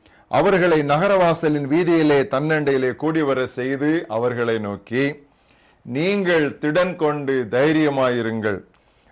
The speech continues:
அசீரியா ராஜாவுக்கும் அவனோடு இருக்கிற ஏராளமான கூட்டத்திற்கும் பயப்படாமலும் கலங்காமலும் இருங்கள். அவனோடு இருக்கிறவர்களை பார்க்கிலும் நம்மோடு இருக்கிறவர்கள் அதிகம்.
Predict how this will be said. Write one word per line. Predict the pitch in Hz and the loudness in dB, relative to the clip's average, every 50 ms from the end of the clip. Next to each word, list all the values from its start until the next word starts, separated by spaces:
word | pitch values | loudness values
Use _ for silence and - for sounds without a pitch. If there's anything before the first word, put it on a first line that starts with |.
| _ | _
அசீரியா | - 131 151 - - 220 220 208 208 202 185 170 | -2 -2 -2 -2 0 0 0 2 2 4 4 4
ராஜாவுக்கும் | 160 156 160 165 156 185 175 170 160 156 156 - - 147 147 143 131 117 | 4 4 2 2 2 2 4 4 2 2 0 -2 -2 -2 -2 -2 -2 -2
அவனோடு | - 120 127 143 175 185 190 196 190 180 175 | -2 -2 0 0 0 0 2 2 2 2 0
இருக்கிற | 165 160 - - 156 143 143 139 127 110 | 0 -2 -2 -2 -2 2 2 2 2 0
ஏராளமான | 104 110 123 131 143 147 151 160 160 160 160 160 160 160 160 160 165 170 175 | -2 -2 -2 0 0 2 2 2 2 2 2 0 0 0 0 0 2 2 0
கூட்டத்திற்கும் | 170 170 - 147 156 151 151 151 139 143 147 135 117 - - 139 127 113 104 - - - _ _ 113 104 | 0 -2 -2 -2 -2 -2 -2 -2 -4 -2 -4 -6 -6 -4 -4 -4 -4 -4 -6 -10 -16 -20 _ _ -8 -2
பயப்படாமலும் | 127 139 156 175 185 180 - 165 160 156 151 147 147 143 139 135 131 120 104 104 - | 0 2 2 2 2 0 0 0 2 2 2 0 0 0 0 -2 -2 -4 -6 -10 -8
கலங்காமலும் | - 120 135 151 165 160 160 147 143 139 139 131 131 123 120 117 | -4 -2 -2 -2 0 2 2 4 2 2 0 -2 -4 -4 -4 -4
இருங்கள். | 117 117 113 110 110 113 101 87 - - _ _ _ _ - - - - - | -4 -4 -2 -2 -2 -2 -2 -4 -8 -16 _ _ _ _ -20 -20 -20 -16 -8
அவனோடு | - 107 120 135 156 165 170 170 175 185 202 202 190 170 | -4 -2 0 0 2 2 2 2 4 4 4 4 2 2
இருக்கிறவர்களை | 165 175 175 - 202 196 190 180 175 160 131 135 131 123 123 117 | 2 0 0 0 2 2 4 2 2 2 2 2 2 2 0 -2
பார்க்கிலும் | - - 113 110 127 139 127 110 - 135 131 127 131 127 123 117 - - - - _ _ | -4 -2 0 2 2 2 0 -2 -4 -2 0 0 0 -2 -2 -6 -14 -20 -20 -20 _ _
நம்மோடு | - 113 117 123 135 151 160 165 170 175 175 165 156 | -12 -6 -4 -4 -4 -2 0 2 2 4 4 4 2
இருக்கிறவர்கள் | 147 147 147 - 143 135 131 131 127 127 120 123 120 120 113 - - | 0 -2 -2 -2 0 0 0 0 0 -2 -2 -2 -2 -2 -4 -6 -8
அதிகம். | 107 104 113 117 135 131 127 139 127 107 92 - - | -6 -6 -4 -2 -2 -2 0 0 -2 -2 -4 -8 -14